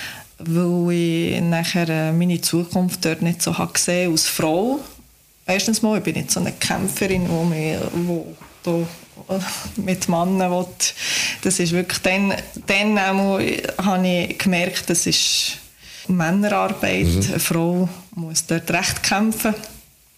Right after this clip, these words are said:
Speaker 1: Plus noch, äh, das Studium nachher wäre nicht so mein Ding gewesen. Ich wollte arbeiten, ich wollte Geld verdienen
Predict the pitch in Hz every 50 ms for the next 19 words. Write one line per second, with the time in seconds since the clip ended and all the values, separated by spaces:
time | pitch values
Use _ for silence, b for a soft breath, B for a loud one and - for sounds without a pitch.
0 | _ _ - - - - - - - - - 196 196 190 202 - - 185 175 170
1 | 170 175 185 190 175 165 165 165 165 156 - - - 170 175 196 196 226 202 190
2 | 185 185 175 170 170 - 185 180 170 165 160 - 160 - 165 170 175 - - 185
3 | 185 185 180 175 180 180 - 175 170 170 175 175 - - 175 175 165 160 160 156
4 | 151 156 - - 202 208 208 - - 196 175 165 160 156 156 151 156 156 B B
5 | B B B - - 180 175 185 180 - - 202 - - 190 185 180 180 185 180
6 | 180